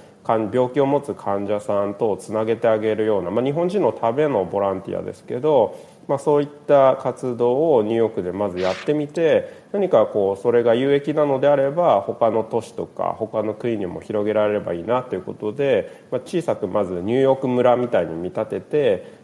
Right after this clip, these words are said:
まあ、取り組みをしようっていう話をしていてですね、まあ、今ちょっとエヌピーオーを立ち上げる段階の、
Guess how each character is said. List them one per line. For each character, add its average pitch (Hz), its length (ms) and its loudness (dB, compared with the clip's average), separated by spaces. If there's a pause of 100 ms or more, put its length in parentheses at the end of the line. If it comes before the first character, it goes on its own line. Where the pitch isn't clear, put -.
(100)
ま 107 60 -4
あ、 - 20 -6
取 107 220 -4
り - 40 -12
組 101 160 -8
み 104 80 -2
を 101 80 -6
し - 160 -10
よ 123 140 2
う - 20 0
っ - 20 -12
て - 200 -8
い 85 140 -4
う 85 40 -4
話 101 460 -6
を 90 80 -4
し - 80 -18
て 87 160 -12 (200)
い 107 60 -10
て 95 160 -10
で 90 140 -10
す - 80 -14
ね、 98 120 -4
ま 123 120 0
あ、 - 20 4
今 113 240 0
ち 104 80 -6
ょ 95 60 -4
っ - 20 -14
と 82 340 -2 (360)
エ 110 40 -6
ヌ 113 140 -2
ピ 113 200 -6
ー 107 80 2
オ 87 100 -2
ー - 40 -18
を - 80 -18
立 - 160 -18
ち 127 60 0
上 120 140 4
げ 117 120 0
る 87 280 -4 (100)
段 90 220 -6
階 82 260 -6
の、 85 200 -8